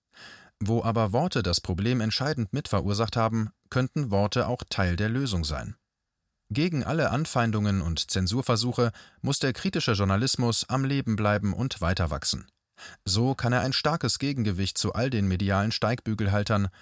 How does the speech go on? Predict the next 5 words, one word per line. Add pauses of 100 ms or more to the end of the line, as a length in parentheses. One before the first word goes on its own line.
(220)
einer
sich
formierenden
Gesundheitsdiktatur
bilden.